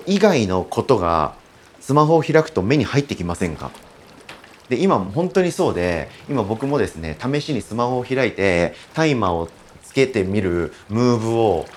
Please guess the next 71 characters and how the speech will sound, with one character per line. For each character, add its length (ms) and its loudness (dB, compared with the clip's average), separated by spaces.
こ 120 -6
の 40 -2
収 200 -2
録 180 2
を 80 0
し 120 -8
な 100 0
が 100 2
ら 100 2
今 200 -2
実 260 -10
際 120 0
に 100 -4
や 100 2
っ 60 -8
て 340 0
み 100 2
よ 120 4
う 40 -6
と 80 -4
し 100 -6
た 140 2
ん 80 0
で 80 -2
す 80 -14
け 100 -10
れ 120 -8
ど 100 -6
も、 320 2
そ 160 4
う 40 4
す 120 -2
る 100 0
と 100 2
で 100 0
す 100 -12
ね、 400 -6
あ、 300 0
メ 100 -2
ッ 20 -2
セ 200 0
ー 40 0
ジ 100 2
ア 80 4
プ 140 -4
リ 120 0
に 200 0
メ 140 2
ッ 20 2
セ 140 -4
ー 20 0
ジ 100 -4
が 80 -2
何 200 0
件 180 -2
も 80 -6
来 80 -12
て 100 0
る 140 0
っ 20 -20
て 140 -4
こ 100 -2
と 80 0
が 200 0
分 100 -2
か 100 0
っ 100 -4
た 80 0
り 80 -8
と 120 -12
か、 220 -8